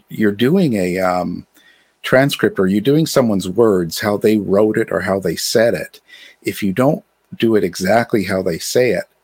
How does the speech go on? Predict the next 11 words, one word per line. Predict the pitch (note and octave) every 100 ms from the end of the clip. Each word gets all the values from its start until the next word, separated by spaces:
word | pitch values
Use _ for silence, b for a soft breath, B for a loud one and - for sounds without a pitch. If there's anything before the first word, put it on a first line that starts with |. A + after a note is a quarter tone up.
| - - _
then, | - G#2+ G#2+ A2+
then | G#2 A2
it's | G#2 -
really, | A2 A#2+ A2+ -
it | A2
becomes | - A#2+ G#2+
tricky | - C#3 C3 G#2
to | F#2+
try | F#2 G#2+ G#2
and | G2+ F#2 F#2
rewrite | G2 G#2 G2 F#2 G2 F2 -